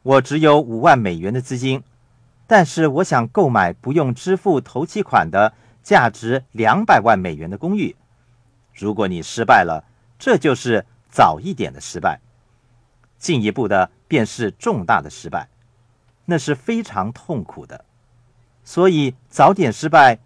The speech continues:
以及为自己的失败负上责任，也就是期望失败的意思。记住，不要逃避失败，要为自己的失败负上责任。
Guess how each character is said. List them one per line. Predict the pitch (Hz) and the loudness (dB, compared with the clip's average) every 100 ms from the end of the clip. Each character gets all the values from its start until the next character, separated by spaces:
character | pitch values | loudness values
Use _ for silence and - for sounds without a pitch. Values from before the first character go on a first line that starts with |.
| _ | _
以 | - 98 | -12 -12
及 | - 104 | -8 -6
为 | 113 120 104 | -2 -4 -4
自 | - 156 | -6 -8
己 | - | -8
的 | 85 | -14
失 | 87 - 170 | -14 -10 2
败 | 156 110 _ | 2 2 _
负 | _ - 160 | _ -8 -8
上 | - 120 90 | -2 -4 -4
责 | - 107 | -12 -6
任， | 180 104 - _ _ _ _ _ - | -4 -4 -8 _ _ _ _ _ -2
也 | 156 | -2
就 | 180 | 0
是 | 185 151 | -4 -6
期 | 127 - 165 | -12 -8 -2
望 | 175 127 | 0 -2
失 | - 208 | -8 -10
败 | 214 185 | -4 -4
的 | 95 | -6
意 | 87 78 | -12 -16
思。 | - - _ _ _ _ _ _ _ _ _ | -16 -20 _ _ _ _ _ _ _ _ _
记 | - 120 | -8 -8
住， | 95 92 - _ _ _ _ | -6 -10 -12 _ _ _ _
不 | 123 | 2
要 | 120 98 | 4 2
逃 | - 87 101 | -2 -8 -8
避 | 110 | -10
失 | 78 - | -12 -6
败， | 127 104 - _ _ _ _ - | 0 0 -2 _ _ _ _ 2
要 | 135 | 4
为 | 127 123 | 6 4
自 | 127 - 208 | 2 -4 -8
己 | - | -8
的 | 80 | -12
失 | - 165 | -10 -2
败 | 156 131 95 _ | 4 4 2 _
负 | _ 202 127 | _ -8 -4
上 | 104 82 | -4 -4
责 | - 76 | -12 -10
任。 | 87 | -10